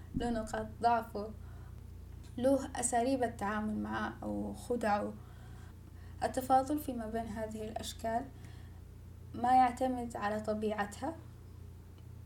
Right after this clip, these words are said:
إن صح التعبير، ولكن <laughs> يعتمد بشكل أساسي لمن هو الشخص اللي يستخدمها ولأي غرض يستخدمها.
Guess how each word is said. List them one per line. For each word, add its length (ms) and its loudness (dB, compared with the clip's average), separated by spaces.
إن 60 -2
صح 320 -2
التعبير، 580 0
ولكن 380 2
<laughs> 100 4
يعتمد 500 4
بشكل 360 4
أساسي 600 0
لمن 240 6
هو 180 6
الشخص 380 0
اللي 260 -2
يستخدمها 800 -4
ولأي 360 2
غرض 380 0
يستخدمها. 800 -6